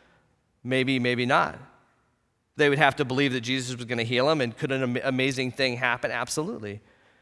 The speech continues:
Because Christ still <laughs> heals today. We just struggle with belief,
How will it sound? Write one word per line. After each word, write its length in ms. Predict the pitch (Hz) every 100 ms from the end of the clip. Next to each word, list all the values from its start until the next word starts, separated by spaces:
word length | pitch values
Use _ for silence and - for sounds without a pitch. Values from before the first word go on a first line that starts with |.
| _ -
Because 340 | - 156 135
Christ 460 | - - 165 170 -
still 220 | - 170
<laughs> 300 | - - -
heals 220 | 240 208
today. 480 | - 165 139 120 110 - - - - - -
We 200 | 156 160
just 240 | 147 170
struggle 440 | - - 165 156 151
with 220 | 139 117
belief, 540 | 123 139 139 - -